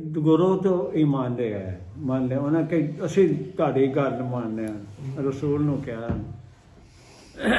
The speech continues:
दूसरे गिरोह ने कहा, "असी मनना नहीं, मनना ना, ना, ना मनो,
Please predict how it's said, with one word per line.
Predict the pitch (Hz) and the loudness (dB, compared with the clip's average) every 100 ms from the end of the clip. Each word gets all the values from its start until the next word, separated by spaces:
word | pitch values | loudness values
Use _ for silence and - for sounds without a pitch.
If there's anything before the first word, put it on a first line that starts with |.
| - 185 180 - - - - 277 208 | 4 4 0 -4 -12 -4 2 4 4
दूसरे | 175 156 196 202 233 247 | 4 6 6 6 6 6
गिरोह | 214 226 208 220 | 6 4 4 2
ने | 226 214 226 | 0 0 -2
कहा, | 196 214 190 | -4 0 0
"असी | 170 170 156 | 0 2 2
मनना | 156 135 127 123 127 - - - - - - - - - - - - - - - - - | 4 4 2 -2 -6 -12 -18 -20 -20 -20 -20 -20 -20 -20 -20 -20 -20 -20 -20 -20 -18 -8
नहीं, | 127 131 156 | -2 2 4
मनना | 151 135 107 110 123 160 | 2 0 -2 -4 0 2
ना, | |
ना, | 175 170 175 151 | 4 4 6 6
ना | 156 190 | 6 4
मनो, | 196 202 202 220 - | 4 2 0 -2 -8